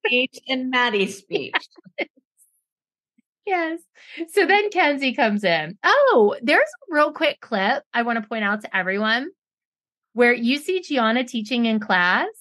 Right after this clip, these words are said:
Speaker 2: and Paige is in class.
Speaker 1: Oh,
Speaker 2: Mm-hmm.
Speaker 1: I didn't notice that.
Speaker 2: I did. I backed it up three times 'cause I thought it was
Speaker 1: Ah,
Speaker 2: Chloe.
Speaker 1: yeah,
Speaker 2: There
Speaker 1: so my,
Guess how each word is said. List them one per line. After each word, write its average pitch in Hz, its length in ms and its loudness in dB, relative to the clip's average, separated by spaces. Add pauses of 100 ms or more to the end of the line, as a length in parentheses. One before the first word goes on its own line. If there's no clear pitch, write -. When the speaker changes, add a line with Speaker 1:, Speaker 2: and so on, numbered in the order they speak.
(960)
Speaker 2:
and 269 240 2 (100)
Paige 269 220 -2
is 254 120 -6
in 247 100 -2
class. 226 280 -4 (2250)
Speaker 1:
Oh, 587 520 0 (300)
Speaker 2:
Mm-hmm. 311 180 -14
Speaker 1:
I - 40 4
didn't 269 240 0
notice - 420 0
that. 165 240 0
Speaker 2:
I 226 220 2
did. 190 340 -2
I 220 160 0
backed 233 340 0
it 254 80 -4
up 220 160 -2
three 233 220 -6
times 185 420 -2 (160)
'cause 214 80 -8
I 226 120 4
thought 240 160 4
it 226 60 2
was 240 120 -4
Speaker 1:
Ah, 247 300 4
Speaker 2:
Chloe. 214 180 -6 (140)
Speaker 1:
yeah, 233 180 2
Speaker 2:
There 214 140 2
Speaker 1:
so 220 60 2
my, 214 280 -2